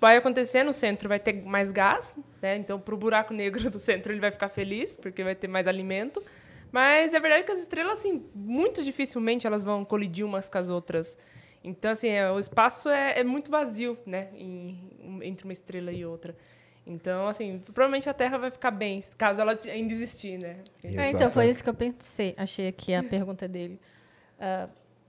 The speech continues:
Speaker 2: o que vai acontecer com a Terra?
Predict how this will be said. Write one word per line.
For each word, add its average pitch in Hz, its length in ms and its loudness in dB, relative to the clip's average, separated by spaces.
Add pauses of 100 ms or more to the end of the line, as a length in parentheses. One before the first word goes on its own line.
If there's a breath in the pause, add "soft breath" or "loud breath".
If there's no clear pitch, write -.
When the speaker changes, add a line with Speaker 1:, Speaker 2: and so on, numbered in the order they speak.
(540)
Speaker 2:
o 214 60 -12
que 233 120 -2
vai 240 120 4
acontecer 254 460 4
com 254 120 0
a 240 120 0
Terra? 269 580 0